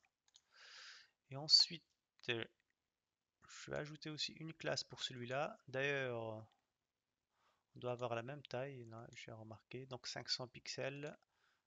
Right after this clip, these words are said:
J'aimerais avoir aussi cinq cents pixels. Très bien. Peut-être un petit peu moins, je ne sais pas. Alors, cinq cents pixels. Puis après,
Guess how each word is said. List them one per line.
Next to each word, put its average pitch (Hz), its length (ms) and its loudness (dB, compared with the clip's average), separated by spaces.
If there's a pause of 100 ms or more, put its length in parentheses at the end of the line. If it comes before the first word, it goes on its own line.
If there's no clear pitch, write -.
(140)
J'aimerais 120 180 -4
avoir 123 220 0
aussi - 200 -2
cinq - 220 -2
cents 120 140 -4
pixels. 135 480 -6 (3000)
Très 123 180 -2
bien. 117 280 -2 (1500)
Peut-être - 260 -6
un 110 300 -12
petit - 160 -6
peu - 160 -14
moins, 117 340 -10
je 117 60 -10
ne 101 60 -10
sais - 180 -12
pas. 135 180 -6 (640)
Alors, - 280 6
cinq 135 180 -4
cents 135 120 -2
pixels. 156 400 0
Puis 139 120 2
après, - 440 4